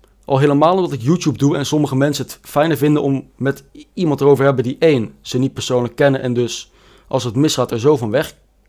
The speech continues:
kunnen zonder gevolgen. Twee, het voelt toegankelijker als je ouders die je al je hele leven kent. Een influencer ken je alleen van leuke tijden, dus je voelt je sowieso al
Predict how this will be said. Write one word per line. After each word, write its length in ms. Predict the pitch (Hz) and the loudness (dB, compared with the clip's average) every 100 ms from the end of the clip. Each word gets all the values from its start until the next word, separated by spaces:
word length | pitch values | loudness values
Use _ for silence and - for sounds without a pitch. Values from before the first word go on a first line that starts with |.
| _ _ _ | _ _ _
kunnen 220 | - 143 | -2 0
zonder 240 | 117 123 120 | 0 -2 -4
gevolgen. 580 | 107 147 180 180 185 190 _ _ _ _ | -4 0 2 2 -4 -6 _ _ _ _
Twee, 420 | - 139 113 - _ _ - | -2 2 2 0 _ _ -10
het 160 | 139 | -4
voelt 220 | - 160 156 | 0 0 0
toegankelijker 600 | 143 160 175 143 127 127 | -2 0 0 -2 -2 0
als 300 | 131 123 - | 0 0 -2
je 120 | 123 | -2
ouders 320 | 139 151 135 | 0 0 -2
die 100 | 131 | -4
je 60 | 120 | -4
al 80 | 113 | -4
je 40 | |
hele 140 | 113 110 | -4 -4
leven 260 | 107 110 | -4 -6
kent. 320 | 117 170 190 - - - | 0 0 0 -8 -20 -20
Een 100 | - | -12
influencer 540 | - 160 139 127 123 110 | -6 -6 -2 -2 -2 -2
ken 140 | 123 | -4
je 60 | 117 | -4
alleen 220 | 117 117 | -4 -4
van 140 | 98 98 | -6 -4
leuke 280 | 120 156 | -2 -2
tijden, 320 | 151 165 170 139 | 2 2 4 0
dus 120 | 117 | -4
je 80 | 117 | -6
voelt 220 | 123 107 | -6 -8
je 60 | |
sowieso 560 | 104 131 131 117 117 127 | -4 0 2 0 -2 -4
al 320 | 123 117 101 | -2 -2 -2